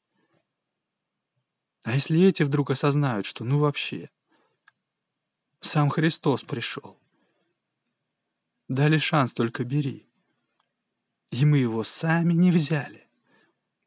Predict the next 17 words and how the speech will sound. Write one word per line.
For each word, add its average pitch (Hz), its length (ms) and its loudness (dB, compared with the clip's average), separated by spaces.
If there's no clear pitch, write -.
Вот - 340 -16
это, 131 180 -12
конечно. 113 580 -12
И 107 60 -4
знаешь, 143 360 2
одно 123 180 2
дело, 123 260 0
ты 127 120 -4
и 123 40 0
не 123 120 0
находил 151 440 2
золото, 123 400 0
и 104 60 -4
у 101 80 -4
тебя 104 240 -6
его 110 140 -6
нет. 113 280 -12